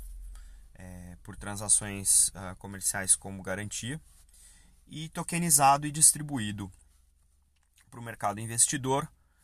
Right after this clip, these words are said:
e o dividendo é pago pra esses investidores quando esses imóveis, que a gente chama no mercado de distressed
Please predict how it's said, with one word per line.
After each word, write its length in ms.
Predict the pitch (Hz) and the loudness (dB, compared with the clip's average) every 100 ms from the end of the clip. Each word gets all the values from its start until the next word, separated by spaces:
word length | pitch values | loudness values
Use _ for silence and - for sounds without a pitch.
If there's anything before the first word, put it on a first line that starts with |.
| _ _ | _ _
e 180 | 143 151 | -10 -6
o 200 | 160 156 - | -4 -6 -10
dividendo 520 | 127 147 139 131 139 | -10 -6 -4 -2 -2
é 40 | 156 | 0
pago 520 | - 123 127 135 151 - _ _ _ _ _ | 4 6 4 0 -12 -14 _ _ _ _ _
pra 180 | - 110 | -8 -4
esses 320 | 104 - 113 | 0 0 0
investidores 800 | 127 127 - 139 120 123 139 - | -2 0 -2 -2 -2 0 4 4
quando 300 | - 123 123 | 4 -10 -2
esses 380 | 131 - 127 | 2 2 0
imóveis, 720 | 123 117 104 98 95 - - - _ - _ _ - | -2 -2 -2 -4 0 2 2 -2 _ -20 _ _ -20
que 100 | - | -18
a 60 | |
gente 180 | 101 104 | -16 -12
chama 340 | - 104 101 98 | -10 -10 -10 -10
no 60 | |
mercado 540 | 101 104 92 104 98 101 | -10 -10 -10 -10 -10 -10
de 220 | 95 95 | -10 -10
distressed 800 | 98 - - 113 110 - - - | 0 0 4 4 6 6 4 -2